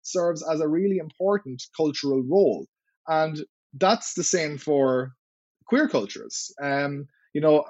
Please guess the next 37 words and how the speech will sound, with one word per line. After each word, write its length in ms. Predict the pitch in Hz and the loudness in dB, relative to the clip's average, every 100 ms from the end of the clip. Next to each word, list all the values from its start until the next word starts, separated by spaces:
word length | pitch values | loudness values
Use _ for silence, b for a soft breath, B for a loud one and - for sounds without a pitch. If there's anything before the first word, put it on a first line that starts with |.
| - | -6
again, 300 | 147 147 143 | 0 2 4
motherhood 380 | 143 151 143 131 | 4 4 4 2
and 100 | 131 | 2
queer 180 | 143 131 | 2 4
culture 260 | 135 131 131 | 4 0 0
is 100 | 127 | 0
a 120 | 117 | 0
whole 300 | 143 160 139 | 2 4 4
different 300 | 131 - 120 | 4 0 -8
conversation 640 | 117 110 165 160 143 127 | -6 0 6 6 6 0
and 100 | 123 | -2
has 240 | 135 123 | -2 0
so 200 | - 170 | 4 4
many 200 | 156 143 | 4 4
variances 480 | 135 147 147 135 117 | 6 6 4 2 -4
within 220 | 127 175 | 2 2
it. 100 | 139 - | 2 4
But 160 | 139 B B B | 2 B B B
in 100 | 196 | 4
Irish 280 | 196 220 220 | 6 6 4
culture 220 | 185 156 | 0 -2
in 60 | 147 | -4
particular, 400 | 143 165 147 135 | -4 -4 -2 -2
the 120 | 143 | 0
Irish 260 | 147 147 151 | 0 -2 -4
mother 260 | 147 143 | -2 -2
emerges 580 | 135 139 139 131 120 107 135 | -2 -2 0 0 -2 -4 -8
as 120 | 113 | -2
this 300 | 135 - - _ | -2 -2 -10 _
really 300 | 139 147 147 | 4 6 6
powerful 380 | 135 135 127 123 - | 4 2 0 -2 0
force 480 | 160 139 120 - - _ - | 2 4 2 -4 -12 _ 0
that 240 | 151 139 - _ _ - | 0 0 -6 _ _ -2
shows 520 | - 214 220 208 - - | 6 8 10 6 0 -10
the 120 | 190 | 2
old 440 | 185 220 240 196 - | 6 6 4 0 -4
symbolic 480 | - 160 160 156 | -4 0 0 0